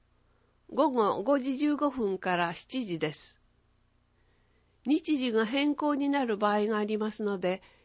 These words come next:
市ウェブサイトをご覧いただくかお問い合わせください。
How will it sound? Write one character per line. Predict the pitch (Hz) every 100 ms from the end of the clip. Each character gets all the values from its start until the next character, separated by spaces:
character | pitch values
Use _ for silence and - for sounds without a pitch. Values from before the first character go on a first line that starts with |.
| _ -
市 | - 302 269
ウ |
ェ | 277 285
ブ | 294
サ | - 311
イ | 262
ト | 196 190
を | 175
ご | 220
覧 | 247 247
い | 247
た | 262 240
だ | 240
く | - -
か | 233 220 -
お | 208
問 | 208 233 226
い |
合 | 214
わ | 208
せ | -
く | 208 202
だ | 196
さ | - 180
い。 | 156